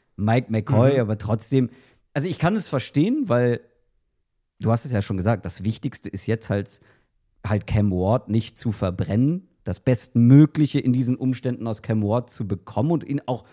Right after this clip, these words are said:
Speaker 2: Mhm.
Speaker 1: sportlich zu stabilisieren. Und da könnte er natürlich schon der richtige Mann für sein, bis zum Ende der Saison.
Speaker 2: Ich muss sagen, ich, ich bin bei McCoy halt so ein bisschen verbrannt, weil ich ihn zum, also er, ich erinnere mich an diese zwe-, an die zweite Zeit in Denver.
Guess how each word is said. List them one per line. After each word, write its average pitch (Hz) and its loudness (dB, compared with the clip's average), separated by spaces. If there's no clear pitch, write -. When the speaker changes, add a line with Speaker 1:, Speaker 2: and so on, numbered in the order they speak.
Speaker 2:
Mhm. 127 -4
Speaker 1:
sportlich 120 0
zu 117 -6
stabilisieren. 113 0
Und 110 -8
da 113 -2
könnte 233 0
er 214 -2
natürlich 220 -2
schon 185 -2
der 110 0
richtige 85 -10
Mann 82 -6
für 82 -12
sein, 80 -10
bis 113 0
zum 101 -8
Ende 92 -4
der 90 -4
Saison. 80 -8
Speaker 2:
Ich 160 -4
muss 185 0
sagen, 190 2
ich, 175 -2
ich 165 -6
bin 180 -2
bei 160 0
McCoy 156 -2
halt 151 -2
so 139 -4
ein 127 -4
bisschen 151 -4
verbrannt, 131 -6
weil 127 -4
ich 127 -12
ihn 131 -6
zum, 147 -8
also 156 -2
er, 165 -2
ich 147 -6
erinnere 170 0
mich 165 -2
an 151 -2
diese 135 -6
zwe-, 139 -4
an 151 -2
die 135 -8
zweite 170 -2
Zeit 180 -2
in 151 -4
Denver. 180 0